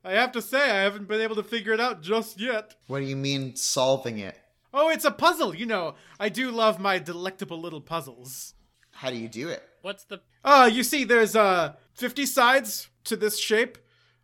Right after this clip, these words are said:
Speaker 1: Uh, they've all got a different color. You see it's sort of rainbow occlusion that's sort of coming out. I've been told that supposedly you're supposed to fit all of these little cubes all along each side so that they all are the same color,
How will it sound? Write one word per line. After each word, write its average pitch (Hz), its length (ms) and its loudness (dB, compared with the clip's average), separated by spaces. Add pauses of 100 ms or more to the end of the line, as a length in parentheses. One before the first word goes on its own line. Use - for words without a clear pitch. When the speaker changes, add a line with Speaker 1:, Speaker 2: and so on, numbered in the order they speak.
Speaker 1:
Uh, 160 140 -10
they've 165 200 -6
all 185 180 4
got 226 180 0
a 214 60 4
different 214 360 0
color. 214 320 0
You 175 100 -8
see 208 160 -6
it's 196 180 -4
sort 185 120 -2
of 147 220 -8
rainbow 170 680 0 (180)
occlusion 208 640 -4 (120)
that's 185 180 -8
sort 190 120 -8
of 165 80 -18
coming 185 280 -8
out. 196 180 -4 (360)
I've 208 260 4
been 262 220 2
told 269 680 6 (240)
that 220 160 -6
supposedly 226 760 -2 (220)
you're 208 140 -14
supposed 208 320 -4
to 185 40 -10
fit - 520 -10
all 226 200 2
of 180 100 -6
these 208 260 -4
little 226 220 -4 (100)
cubes 247 720 -6 (220)
all 208 200 -2
along 214 300 0
each 208 240 -2
side 208 380 2
so - 160 -18
that 180 180 -8
they 190 120 0
all 190 560 -2
are 208 200 4
the 202 120 4
same 240 400 2
color, 240 540 2